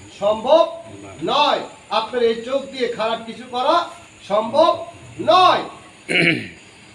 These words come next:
Speaker 1: তাহলে এই জিনিসগুলাকে মেনে সুপথে যখন আল্লাহকে ডাক দিবেন, নামাজে দাঁড়িয়ে যাবেন, সাথে সাথে আল্লাহর সাথে আপনার কা-, কথাবার্তা শুরু হয়ে যাবে। নামাজ মানে মেরাজ।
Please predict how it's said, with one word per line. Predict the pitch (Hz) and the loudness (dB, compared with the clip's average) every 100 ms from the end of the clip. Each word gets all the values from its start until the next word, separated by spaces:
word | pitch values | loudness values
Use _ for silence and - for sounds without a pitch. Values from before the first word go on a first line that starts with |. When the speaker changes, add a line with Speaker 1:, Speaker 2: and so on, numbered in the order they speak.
| - - - - - - - - - - | -20 -20 -20 -20 -20 -20 -20 -20 -20 -14
Speaker 1:
তাহলে | 196 202 | -14 -10
এই | 220 185 | -8 -6
জিনিসগুলাকে | 185 226 254 233 226 196 170 156 | -6 -6 -8 -6 -4 -4 -6 -8
মেনে | 165 160 - - - - - - 208 | -6 -6 -10 -16 -20 -20 -20 -20 -16
সুপথে | 220 220 208 214 294 | -14 -8 -6 -4 -4
যখন | 277 233 220 | -4 -4 -4
আল্লাহকে | 196 180 208 214 202 | -4 -2 -2 -2 -4
ডাক | 170 160 156 | -6 -8 -8
দিবেন, | 160 165 123 - - - | -8 -8 -8 -14 -20 -12
নামাজে | 160 165 160 156 | -8 -6 -6 -8
দাঁড়িয়ে | 151 156 156 | -8 -8 -6
যাবেন, | 156 151 151 123 - - - | -8 -10 -10 -12 -14 -20 -8
সাথে | 202 226 220 | -8 -6 -8
সাথে | 214 202 | -8 -6
আল্লাহর | 175 175 170 - | -6 -6 -6 -8
সাথে | 202 185 | -8 -8
আপনার | - 156 143 | -8 -14 -10
কা-, | 151 - - - | -12 -14 -20 -16
কথাবার্তা | 156 156 180 170 160 156 | -14 -8 -6 -6 -8 -12
শুরু | 160 160 | -12 -10
হয়ে | 131 131 | -10 -14
যাবে। | - - - - - - - | -16 -20 -20 -20 -20 -20 -10
নামাজ | 175 202 196 175 | -4 -2 -2 -4
মানে | 196 262 269 - - - - - | -4 -4 -4 -10 -20 -20 -20 -12
মেরাজ। | 165 185 202 180 | -4 2 2 2